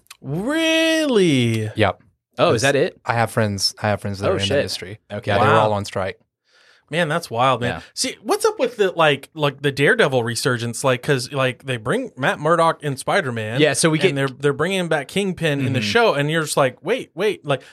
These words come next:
Speaker 1: there was no build up to this. Like, Disney, there's no big announcement. They're like,
Speaker 2: Well,
Speaker 1: suddenly,
Speaker 2: there's
Speaker 1: like,
Speaker 2: always been, like, an underlining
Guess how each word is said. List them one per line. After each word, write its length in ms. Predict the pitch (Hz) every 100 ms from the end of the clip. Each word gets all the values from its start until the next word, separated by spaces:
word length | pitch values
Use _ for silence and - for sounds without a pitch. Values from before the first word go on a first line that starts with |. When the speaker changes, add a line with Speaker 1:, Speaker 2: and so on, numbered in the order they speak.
| -
Speaker 1:
there 120 | 233
was 180 | 359 156
no 580 | 143 151 175 190 185 175
build 380 | 147 135 160 208
up 120 | 214
to 100 | 226
this. 240 | 214 226
Like, 100 | 180
Disney, 240 | 135 160 180
there's 200 | 151 143
no 100 | 175
big 160 | 170
announcement. 280 | 156 143 165
They're 100 | 165
like, 160 | 165 143
Speaker 2:
Well, 60 | -
Speaker 1:
suddenly, 200 | 170 156
Speaker 2:
there's 80 | 147
Speaker 1:
like, 100 | 143
Speaker 2:
always 300 | 170 170 143
been, 180 | 143 139
like, 160 | 127
an 140 | 117 101
underlining 1000 | 117 113 117 107 104 101 92 90 90 98